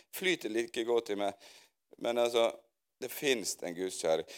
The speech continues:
Så det viktigste i all tjeneste for Gud, det er, elsker vi Jesus? Og underforstått har vi tatt imot og skjønt hvordan han elsker meg. For kjærligheten er ikke at vi elsker han,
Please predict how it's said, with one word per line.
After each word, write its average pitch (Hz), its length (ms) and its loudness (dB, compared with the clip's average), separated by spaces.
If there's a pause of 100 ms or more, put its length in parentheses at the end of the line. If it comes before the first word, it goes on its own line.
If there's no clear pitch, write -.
Så - 120 -10
det 131 80 6
viktigste 131 840 4
i 113 120 4
all 131 200 8
tjeneste 113 540 2
for 101 100 2
Gud, 104 320 -2
det 117 80 6
er, 101 400 4 (160)
elsker 92 400 -4
vi 87 140 0
Jesus? 78 420 -8 (640)
Og 98 100 2
underforstått 98 840 2 (200)
har 95 140 0
vi 87 140 -10
tatt - 380 -6
imot 101 380 -10 (300)
og - 100 -12
skjønt - 720 -2 (120)
hvordan 90 260 -8
han 85 240 -6
elsker 76 320 -12
meg. 71 160 -12 (720)
For 98 120 -6
kjærligheten 110 600 6
er 143 180 6
ikke 80 200 -2
at - 80 -14
vi 120 140 4
elsker 101 340 4
han, 98 120 0